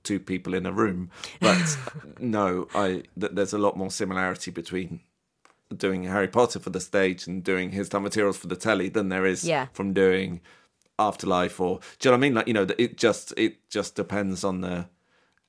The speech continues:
Speaker 1: genre and also the expectation and everything else, you know.
Speaker 2: Well, that leads to a slightly different question as well, which I've always been interested in, which is,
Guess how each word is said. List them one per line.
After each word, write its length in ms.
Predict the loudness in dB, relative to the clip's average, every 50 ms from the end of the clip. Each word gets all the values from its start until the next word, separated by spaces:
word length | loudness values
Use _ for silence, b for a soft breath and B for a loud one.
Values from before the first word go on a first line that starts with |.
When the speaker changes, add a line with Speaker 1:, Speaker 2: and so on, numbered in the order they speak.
| -6 -2
Speaker 1:
genre 560 | 2 2 2 2 2 0 0 2 0 0 0
and 160 | -2 -2 0
also 300 | 2 0 0 0 0 0
the 160 | 2 2 4 2
expectation 880 | 2 0 -2 -2 -2 -2 -2 0 -2 0 0 0 -2 -4 -4 -4 -6 -6
and 320 | -6 -6 -6 -8 -8 -6 -6
everything 320 | -6 -4 -6 -6 -6 -6 -6
else, 320 | -6 -6 -6 -8 -10 -8
you 80 | -8 -6
know. 160 | -6 -6 -8 -10 -14 _ -2
Speaker 2:
Well, 100 | 0 4
that 160 | 4 4 4
leads 180 | 4 0 -2 -2
to 60 | -4 -4
a 20 |
slightly 220 | -2 -4 -4 -4 -4
different 180 | -6 -6 -6
question 240 | -4 -4 -4 -4 -4
as 100 | -4 -2 0
well, 220 | 0 2 2 0
which 160 | -2 -4 -6
I've 100 | -8 -8 -8 -6 -4
always 240 | -2 0 0 -2
been 200 | -2 -4 -4 -4 -4 -6
interested 440 | -6 -4 -4 -4 -6 -6 -6 -6 -4
in, 120 | -4 -4
which 240 | -4 -6 -4 -4 -2
is, 340 | -2 0 0 0 -2 -2